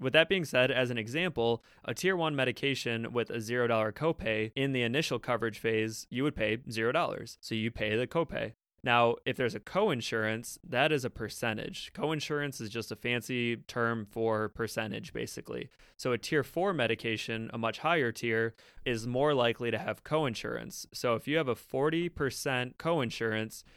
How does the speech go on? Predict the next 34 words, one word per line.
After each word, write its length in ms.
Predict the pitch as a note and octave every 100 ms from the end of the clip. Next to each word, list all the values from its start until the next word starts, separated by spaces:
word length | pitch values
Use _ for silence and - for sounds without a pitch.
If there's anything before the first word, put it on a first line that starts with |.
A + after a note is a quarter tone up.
| _
and 360 | A#2+ A#2+ A#2+ A2+
you 240 | B2 B2+
have 120 | B2+
a 40 | G#2+
two 300 | - D#3+ D3+
hundred 260 | D3+ C#3
dollar 580 | B2 A#2+ A#2 A#2 A2+ A#2 -
retail 480 | A#2 B2+ - B2+ A#2+
medication, 840 | A2+ G#2+ - C#3 B2+ A2+ G#2 G#2+
you 100 | B2+
would 100 | B2+
pay 140 | C3 A2+
forty 340 | - C#3 D#3+
percent 500 | F3 D3 C3 A2+ A#2
of 120 | B2 A#2
two 200 | C#3+ C#3
hundred 160 | D#3
dollars, 520 | A#2+ G#2+ G#2+ A2 A2 -
which 160 | A2+
is 100 | A2+ -
eighty 240 | B2 B2
dollars 440 | A2+ G#2 G#2+ G#2 G#2
in 120 | A2
that 200 | G#2 F#2+
case. 460 | C3 C#3 C#3 - -
And 100 | A2+
again, 280 | A2 A2 G#2+
that 160 | A2+ A2
is 100 | G#2
during 460 | B2 A#2+ B2 B2 -
the 300 | A2+ A2+ -
initial 380 | A2+ G#2+ - G#2+
coverage 400 | A2 G#2+ G#2+ -
phase. 440 | A#1+ - - -